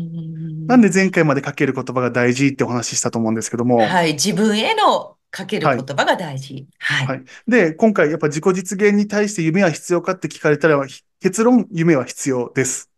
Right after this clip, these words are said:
Speaker 1: うんうん。
Speaker 2: これ、なぜかというと、これ、アニメとかドラマって見られますか、土井さんは？
Speaker 1: そうですね。時には見ますね。
Speaker 2: あの、これドラマとかアニメで、
Speaker 1: うん。
Speaker 2: あの、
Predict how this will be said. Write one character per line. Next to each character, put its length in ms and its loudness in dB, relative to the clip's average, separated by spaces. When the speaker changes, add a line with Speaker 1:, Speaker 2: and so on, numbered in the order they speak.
Speaker 1:
う 80 -6
ん 40 0
う 20 -4
ん。 20 -4
Speaker 2:
こ 80 0
れ、 100 0
な 140 4
ぜ 100 2
か 140 0
と 80 0
い 60 4
う 80 -2
と、 400 4
こ 120 -6
れ、 300 -2
ア 140 0
ニ 100 6
メ 140 4
と 80 -4
か 100 -2
ド 120 0
ラ 100 2
マ 80 -2
っ 80 -10
て 80 -10
見 100 -2
ら 60 2
れ 100 4
ま 80 2
す 80 -4
か、 80 -2
土 120 0
井 40 -4
さ 120 -2
ん 100 2
は？ 240 0
Speaker 1:
そ 180 0
う 40 4
で 100 0
す 100 -4
ね。 120 0
時 260 2
に 80 4
は 100 2
見 100 0
ま 120 0
す 100 -4
ね。 260 -2
Speaker 2:
あ 100 2
の、 120 0
こ 80 -2
れ 80 2
ド 120 -2
ラ 100 4
マ 120 4
と 80 -4
か 120 0
ア 40 0
ニ 140 0
メ 100 -2
で、 440 -2
Speaker 1:
う 40 -10
ん。 220 -12
Speaker 2:
あ 120 -2
の、 340 -4